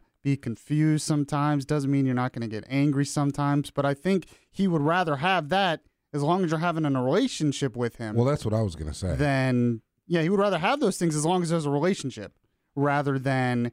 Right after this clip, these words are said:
Speaker 1: not have any of those things. And it's like, you're not there.
Speaker 2: Yeah, 'cause people who've listened to this show for a while or have listened to me talk, they know when it comes to Jesus, I let it out. If I'm not happy, he's gonna know about it.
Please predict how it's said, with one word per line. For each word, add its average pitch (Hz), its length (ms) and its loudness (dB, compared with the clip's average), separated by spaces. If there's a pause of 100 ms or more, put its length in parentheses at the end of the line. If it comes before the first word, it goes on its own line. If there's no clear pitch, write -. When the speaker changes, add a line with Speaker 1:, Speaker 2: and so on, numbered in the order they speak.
(100)
Speaker 1:
not 139 300 2
have 139 300 -2
any 175 180 4
of 143 80 0
those 131 200 -4
things. 117 440 -6 (100)
And 139 160 -2
it's - 120 -6
like, 131 240 -2 (960)
you're 131 200 0
not 127 280 0
there. 123 280 -2 (100)
Speaker 2:
Yeah, 107 260 0 (180)
'cause 143 160 0
people 202 320 2
who've 147 200 4
listened 120 360 0
to 120 80 0
this 110 140 2
show 110 180 2
for 107 200 -2
a 104 40 2
while 101 340 0
or 85 140 0
have 82 160 0
listened 95 340 -2
to 92 80 -6
me 92 180 -2
talk, 95 320 0 (340)
they 135 180 2
know 104 400 0 (240)
when 123 160 0
it 165 80 -2
comes 139 240 -2
to 107 80 -4
Jesus, 107 420 0 (100)
I 92 120 2
let 82 220 0
it 78 100 -2
out. 67 240 -4
If 92 120 -6
I'm 113 120 0
not 110 180 2
happy, 127 380 0
he's 104 220 0
gonna 90 200 -2
know 78 140 -2
about 64 260 -10
it. - 80 -18